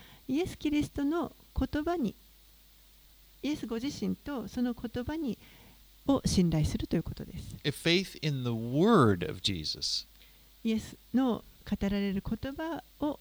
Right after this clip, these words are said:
Speaker 1: 信頼するということです。
Speaker 2: Because in this case, the only w-, thing that Jesus said is, "Go show yourself to the priests."
Speaker 1: なぜならば、イ-、イ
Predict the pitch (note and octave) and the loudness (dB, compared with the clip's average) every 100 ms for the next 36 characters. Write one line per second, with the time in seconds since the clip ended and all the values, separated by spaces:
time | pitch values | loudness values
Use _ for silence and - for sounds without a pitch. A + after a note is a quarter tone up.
0 | - - F3+ E3 D#3+ D#3+ - D#3 - C#3+ | -8 -4 -2 0 -2 -4 -6 -4 0 6
1 | E3 - - - D3+ G#3 - - E3 - | 6 6 -2 4 8 10 8 8 8 8
2 | D#3 - C4 D4+ G3 D3+ - - G3 G3 | 4 6 4 2 0 -2 -4 0 2 4
3 | D#3 C3 D3+ C#3 - F3+ C3 G#2+ - C#3+ | 2 0 0 2 2 2 -2 -6 -4 -2
4 | D#3+ - - C3 A#2+ A#2 A2+ - G2+ - | -2 -4 -6 -4 -4 -6 -6 -6 -6 -8
5 | - G2 - - C3 F#2 - - - - | -14 -14 -14 -14 -14 -14 -18 -20 -20 -20
6 | - - - - - - B3 C4 A3+ G3 | -20 -20 -20 -20 -20 -6 -2 2 4 6
7 | G3 G#3 F3+ - - - - | 6 6 6 0 -12 -14 -10